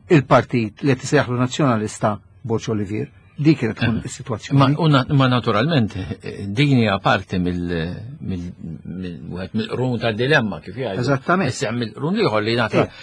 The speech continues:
Speaker 2: George Borch Olivier.
Speaker 1: Issa, min-naħa l-oħra ma
Speaker 2: Kien,
Speaker 1: nistgħux.
Speaker 2: kien, kien liberali, ma kienx huwa
Speaker 1: Eżatt.
Speaker 2: klerikali.
Speaker 1: Eżatt, alla min-naħa l-oħra ma nistgħux naħseb jiena żgur, żgur li le f'dan il-perjodu li ta-, eh, ma nistgħux nakkużaw il-Partit Nazzjonalista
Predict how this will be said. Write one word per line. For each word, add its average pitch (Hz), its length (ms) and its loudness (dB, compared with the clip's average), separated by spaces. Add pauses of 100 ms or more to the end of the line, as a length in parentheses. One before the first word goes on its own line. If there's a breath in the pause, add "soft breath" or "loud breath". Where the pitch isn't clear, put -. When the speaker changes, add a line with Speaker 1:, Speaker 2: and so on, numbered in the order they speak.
(120 loud breath)
Speaker 2:
George 123 440 2
Borch 120 240 2
Olivier. 104 380 2
Speaker 1:
Issa, - 320 0
min-naħa 185 400 4
l-oħra 170 400 2
ma 202 140 0
Speaker 2:
Kien, 170 340 4
Speaker 1:
nistgħux. 127 600 2
Speaker 2:
kien, 139 280 2
kien 117 240 -2
liberali, 131 500 4
ma 110 120 0
kienx 156 280 -4
huwa 214 80 4 (120)
Speaker 1:
Eżatt. 262 180 6
Speaker 2:
klerikali. 120 640 4
Speaker 1:
Eżatt, 185 400 2
alla 220 260 2
min-naħa 190 380 2
l-oħra 160 380 2 (800 soft breath)
ma 214 100 4
nistgħux 214 600 2
naħseb 127 380 -4
jiena 131 220 0
żgur, 151 300 0 (240)
żgur 156 240 4
li 127 120 0
le 156 180 2
f'dan 120 260 -4
il-perjodu 117 560 -4
li 139 100 -4
ta-, 139 160 -6 (200)
eh, 156 40 -6 (140)
ma 131 80 -2
nistgħux 165 260 -4
nakkużaw - 380 -4
il-Partit 143 420 -6 (160)
Nazzjonalista 147 840 -2